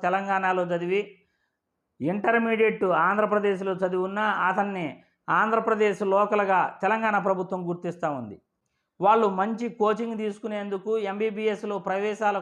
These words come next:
కోసం ఇతర రాష్ట్రాలకు వెళ్ళి చదువుకోవటమో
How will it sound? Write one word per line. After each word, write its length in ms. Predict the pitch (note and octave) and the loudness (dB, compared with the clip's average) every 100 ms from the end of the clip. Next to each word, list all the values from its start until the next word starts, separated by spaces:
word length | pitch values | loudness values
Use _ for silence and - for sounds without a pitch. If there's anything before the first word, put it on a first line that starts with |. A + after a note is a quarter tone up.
| F#3+ | -4
కోసం 260 | F3+ F3+ D#3+ A2+ _ _ _ _ _ _ _ _ _ _ _ | -4 -6 -8 -10 _ _ _ _ _ _ _ _ _ _ _
ఇతర 300 | B2+ D3+ G#3+ G#3+ | -12 -2 0 4
రాష్ట్రాలకు 400 | G#3+ G#3+ G#3 G3 | 2 2 0 0
వెళ్ళి 180 | G3 G3 | -4 -4
చదువుకోవటమో 640 | F3+ F#3 G3 G3 F3+ F#3 | -4 -4 -4 -4 -4 -6